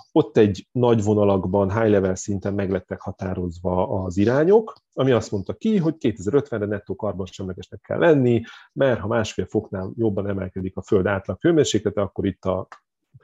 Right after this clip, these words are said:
a Föld nagy részének kompec van, és azt mondta, hogy akkor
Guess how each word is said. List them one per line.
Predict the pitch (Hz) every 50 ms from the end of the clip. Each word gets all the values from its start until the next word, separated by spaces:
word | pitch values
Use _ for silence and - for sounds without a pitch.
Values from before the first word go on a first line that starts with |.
| _ - - - _ _ _
a | -
Föld | - - 120 104 98
nagy | 104 101 90 90
részének | 98 98 92 - - 104 101 98 95 95 -
kompec | - 120 143 165 - 208 196 - -
van, | - 170 156 143 127 - _ _ _ _ _ _ _ _ _ _ _ _ _ _ _
és | - - -
azt | 135 110 - 120
mondta, | 135 160 175 170 - 170 147 135
hogy | 127 107 131 120 120
akkor | 120 117 - - 110 98